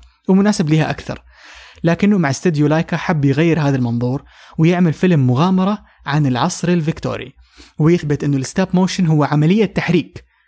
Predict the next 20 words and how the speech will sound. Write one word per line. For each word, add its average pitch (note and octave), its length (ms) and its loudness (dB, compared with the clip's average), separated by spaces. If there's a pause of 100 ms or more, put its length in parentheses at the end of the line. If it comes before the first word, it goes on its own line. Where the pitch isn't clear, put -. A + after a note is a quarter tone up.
(160)
مو D3+ 200 4
نوعية C#3+ 420 2
أفلام C3 320 -4
محددة. - 460 -8 (460)
بس C3 180 -2
للأسف E3+ 600 -4 (280)
آماله F3+ 320 2
كلها F#3 460 0
تلاشت D3 480 -2
مع B2 200 0
عائدات B2+ 340 0
الفيلم A2+ 360 -4 (400)
وانعدام D#3 760 2
من D3+ 60 2
الإقبال C3+ 580 0
عليه B2 340 0
من B2 140 0
قبل C3 240 -2
الجمهور، - 480 -6 (580)
ويعتبر F#3 720 2